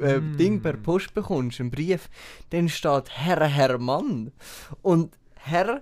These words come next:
Speaker 1: Hermann, also eigentlich alles nur das Maskuline, kommst du raus. Also
Speaker 2: Ja.
Speaker 1: eigentlich bist du, ist das der männlichste Name, den du kannst haben, wenn du Hermann heissest.
Speaker 2: Mm.
Speaker 1: Wenn hast du eigentlich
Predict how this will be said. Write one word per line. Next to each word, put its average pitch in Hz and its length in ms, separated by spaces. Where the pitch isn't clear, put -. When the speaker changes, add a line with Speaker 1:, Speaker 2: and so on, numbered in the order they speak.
Speaker 1:
Hermann, 160 840
also - 320
eigentlich 160 420
alles 185 320
nur 185 260
das - 180
Maskuline, 151 920
kommst - 420
du 196 120
raus. - 340
Also 127 200
Speaker 2:
Ja. 131 120
Speaker 1:
eigentlich 170 500
bist 160 280
du, 160 140
ist - 220
das - 220
der 135 120
männlichste 175 720
Name, 170 280
den 160 120
du 151 80
kannst 135 260
haben, 120 380
wenn 123 180
du 123 100
Hermann 143 460
heissest. 101 560
Speaker 2:
Mm. 143 280
Speaker 1:
Wenn 139 200
hast 151 220
du - 60
eigentlich 143 340